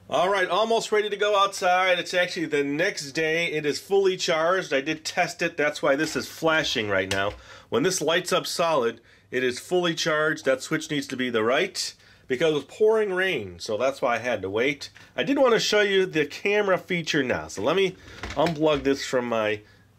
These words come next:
computer where it's charging. It charges to your computer, by the way. Turn this on. Now you see this is green. Okay, and then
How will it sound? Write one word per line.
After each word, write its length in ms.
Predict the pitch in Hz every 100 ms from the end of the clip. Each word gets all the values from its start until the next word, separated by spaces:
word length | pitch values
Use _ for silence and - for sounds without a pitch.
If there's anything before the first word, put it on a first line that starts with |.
| _ _ _ - - - -
computer 640 | - 127 110 - 139 120 -
where 200 | 110 95
it's 140 | 92
charging. 420 | - 95 85 123
It 100 | 123
charges 320 | - 165 139 -
to 120 | 127
your 100 | 104
computer, 500 | 92 95 - 117 82
by 200 | 80 78
the 100 | 80
way. 340 | 95 190 247 - - - - - - - - - -
Turn 180 | - 269
this 200 | 247 -
on. 260 | 139 131 196 - - - _ _ _ _
Now 140 | 156 180
you 140 | 175
see 200 | 170 170
this 240 | 160 156
is 120 | 143 -
green. 340 | 104 120 247 - _ _ _ _ _ _ - _ _ - _ -
Okay, 400 | - 120 147 202 -
and 200 | 113 117
then 340 | 120 120 120